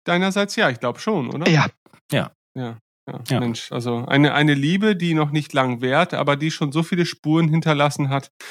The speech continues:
Speaker 1: dass ich mir kaum ein Leben ohne vorstellen
Speaker 3: Ja.
Speaker 1: kann. Also
Speaker 3: Umso schlimmer,
Speaker 1: so
Speaker 3: ne, dass er jetzt, äh, vergeben ist. Aber vielleicht, äh, ist er ja doch offen für uns.
Speaker 2: Das auf jeden Fall. Und
Speaker 3: Gut.
Speaker 2: ich freue mich auch richtig, ähm,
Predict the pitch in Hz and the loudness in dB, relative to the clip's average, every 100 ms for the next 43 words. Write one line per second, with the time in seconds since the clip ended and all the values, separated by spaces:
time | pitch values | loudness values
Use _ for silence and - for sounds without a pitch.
0 | - - - - - 165 190 165 185 - | -18 -18 -20 -16 -2 0 0 0 0 2
1 | 175 202 190 175 170 180 - 135 113 101 | 2 4 2 2 2 0 -2 -2 -2 -4
2 | - _ _ 120 107 - 107 196 - - | -10 _ _ -6 -6 -6 0 0 0 -10
3 | - 127 135 123 - - 156 127 120 - | -8 -2 0 0 -2 0 2 4 2 2
4 | 131 160 233 277 120 147 147 - 156 143 | 4 4 2 0 0 2 0 0 0 2
5 | 147 - 175 143 135 131 131 - 117 165 | 0 -2 -4 0 0 0 -2 -2 -2 -2
6 | 202 127 151 135 135 160 160 196 233 247 | 0 0 0 0 2 2 2 2 2 0
7 | - 220 190 180 185 180 160 180 170 156 | -2 0 2 4 2 0 0 2 2 4
8 | 175 170 - - _ _ _ 185 185 165 | 2 0 -8 -14 _ _ _ -2 0 0
9 | - 190 110 - - _ _ - 139 139 | 2 2 0 -2 -10 _ _ 0 2 4
10 | 143 147 143 151 - 123 117 - _ _ | 2 2 0 0 2 2 0 -10 _ _
11 | - 156 147 170 - 165 196 147 156 147 | -2 0 2 2 2 2 4 2 2 2
12 | 147 151 196 226 - 202 165 165 175 175 | 2 2 2 2 2 2 2 2 0 -4